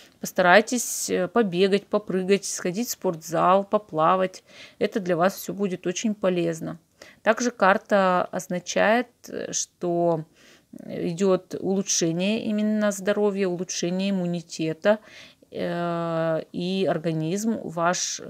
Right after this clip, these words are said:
сопротивляется различным, э, ну, так скажем, инфекциям. Он умеет, э, отражать атаки из, э, внешнего мира.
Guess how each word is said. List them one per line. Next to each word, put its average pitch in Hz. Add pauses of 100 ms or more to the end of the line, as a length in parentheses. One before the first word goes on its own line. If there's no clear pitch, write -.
сопротивляется 165
различным, 175 (500)
э, 62 (300)
ну, 202
так 202
скажем, 180
инфекциям. 180 (140)
Он 175
умеет, 175
э, - (600)
отражать 175
атаки - (920)
из, 165
э, 170
внешнего 175
мира. 160